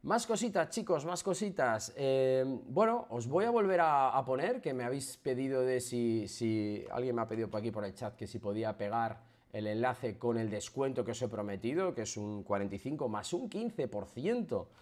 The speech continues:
Si os metéis en este enlace, bueno, pues ahí lo dejo. Oye, que cambiar de colchón antes o después tenéis que hacerlo, bien, pues hacerlo más antes que después. Ahí os lo dejo, ¿vale? Em, como os digo, la, tenemos aquí una noticia muy interesante, la digitopuntura, el tratamiento de masaje para aliviar el insomnio.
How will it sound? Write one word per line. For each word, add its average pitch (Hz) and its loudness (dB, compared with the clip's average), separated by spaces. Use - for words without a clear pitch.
Si 113 -12
os 98 -6
metéis 110 -2
en 113 -4
este 117 -6
enlace, 101 -4
bueno, - -10
pues 117 -12
ahí 127 -4
lo 127 -2
dejo. 107 -4
Oye, 156 0
que 107 -4
cambiar 104 0
de 156 -4
colchón 175 0
antes 165 2
o 165 8
después 180 0
tenéis 156 -2
que 127 -2
hacerlo, 85 -6
bien, 117 -6
pues - -14
hacerlo 107 -6
más 110 -6
antes 113 -8
que 104 -6
después. 95 -8
Ahí 92 -6
os 98 -6
lo 92 -8
dejo, 82 -12
¿vale? 151 -4
Em, 135 2
como 170 2
os 170 0
digo, 165 4
la, 139 2
tenemos 190 0
aquí 254 -4
una 254 0
noticia 226 0
muy 214 0
interesante, 196 0
la 151 2
digitopuntura, 131 0
el 175 0
tratamiento 151 -2
de 180 2
masaje 151 -2
para 143 0
aliviar 127 0
el 180 2
insomnio. 127 -2